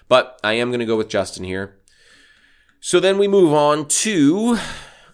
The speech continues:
Kamara's Boxing Club versus X Gon Give It To Ya.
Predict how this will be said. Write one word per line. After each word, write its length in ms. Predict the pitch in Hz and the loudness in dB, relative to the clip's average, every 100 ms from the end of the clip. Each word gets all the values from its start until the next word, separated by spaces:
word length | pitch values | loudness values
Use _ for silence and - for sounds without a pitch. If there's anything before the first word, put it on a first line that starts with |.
| _ _ _ | _ _ _
Kamara's 460 | - 131 135 127 101 | -4 0 2 0 0
Boxing 480 | 123 117 - 117 - | 0 0 -2 -4 -2
Club 440 | 107 104 107 95 - | 2 4 4 2 -6
versus 560 | 69 90 90 - 90 80 - | -6 -4 -4 -4 -8 -8 -8
X 300 | 78 - - | -8 -8 -10
Gon 320 | 87 82 87 | -8 -10 -4
Give 200 | 110 101 | -2 -2
It 120 | - | -6
To 120 | - | -6
Ya. 220 | 92 73 | -6 -6